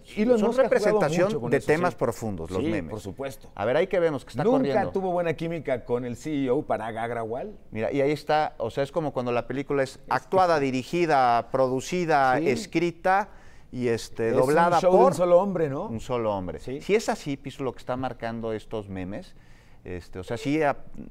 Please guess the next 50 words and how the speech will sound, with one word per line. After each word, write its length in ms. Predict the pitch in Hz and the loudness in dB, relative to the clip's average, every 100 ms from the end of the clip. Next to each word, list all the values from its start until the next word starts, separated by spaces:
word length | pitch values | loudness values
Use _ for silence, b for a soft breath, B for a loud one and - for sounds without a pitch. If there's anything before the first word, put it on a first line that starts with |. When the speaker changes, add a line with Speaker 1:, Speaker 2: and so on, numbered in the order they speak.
| - | -12
Speaker 2:
apelan 420 | - - 131 139 | -10 -4 -2 0
a 60 | 127 | 0
la 100 | 110 | 0
realidad 260 | 113 170 - | 0 0 2
o 80 | 175 | 2
es 120 | - | 2
una 200 | 165 156 156 | -2 -2 0
exageración 1040 | 135 - - 120 - 120 117 - 151 151 - | -2 -4 -6 -6 -2 -2 -2 -2 -4 -4 -6
absurda? 520 | 98 - 92 76 - | -6 -6 -10 -10 -14
Speaker 1:
No, 180 | 101 127 | -12 -10
hombre, 220 | 170 165 | -4 -4
mire, 280 | 110 117 123 | -4 -6 -4
el 60 | 156 | -4
mo-, 140 | - | -2
este 320 | - 185 214 | -4 -2 -4
creo 180 | 170 185 | -2 -2
que 140 | 196 185 | 0 -2
Speaker 2:
Es 100 | 143 | -4
de 220 | 139 156 | -2 0
Speaker 1:
nos 140 | 196 175 | 2 2
Speaker 2:
los 80 | 156 | 2
Speaker 1:
termi-, 100 | 147 | 2
Speaker 2:
mejores, 220 | 117 107 | 0 0
Speaker 1:
te 60 | |
Speaker 2:
¿no? 60 | 151 | 4
Speaker 1:
termina 300 | 156 165 180 | 4 2 -2
de 80 | 151 | -2
dar 140 | 156 | -2
la 120 | 156 | -4
razón, 260 | 127 131 156 | -8 -8 -4
es 140 | 160 165 | -2 0
de 80 | 185 | 0
los 140 | 139 | -2
mejores. 440 | 120 - 233 247 - | -4 -8 -8 -8 -6
Speaker 2:
¿Qué 80 | - | -4
Speaker 1:
La 40 | |
Speaker 2:
significa 520 | - 160 143 143 131 120 | -2 0 0 -2 -4 -6
este 200 | - 90 | -6 -8
meme? 220 | 71 60 | -8 -6
A 20 | |
Speaker 1:
es 180 | 202 214 | -4 0
Speaker 2:
ver. 100 | 208 | 2
Speaker 1:
el 40 | |
gran 240 | 190 214 214 | 2 0 0
retrato 460 | 202 175 185 202 | 0 0 0 0
del 180 | 175 156 | -2 -2
no 100 | 196 | -2
me 140 | 196 | -4
quiero 300 | 165 185 170 | -2 2 4
ir 420 | 156 170 175 160 | 4 4 2 -2